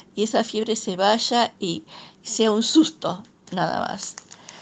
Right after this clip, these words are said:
Señor, en esta mañana queremos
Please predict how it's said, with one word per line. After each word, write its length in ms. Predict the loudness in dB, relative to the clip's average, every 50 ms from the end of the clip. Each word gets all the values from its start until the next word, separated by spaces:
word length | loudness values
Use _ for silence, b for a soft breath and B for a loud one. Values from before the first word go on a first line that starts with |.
| B B
Señor, 520 | -8 -4 -2 0 2 4 4 4 4 2 0
en 140 | -2 -2 -2
esta 240 | -2 0 0 2 2
mañana 680 | 2 2 2 4 4 6 6 6 8 6 4 4 2 -2 _
queremos 600 | -6 0 2 4 4 6 4 4 2 0 -2 -8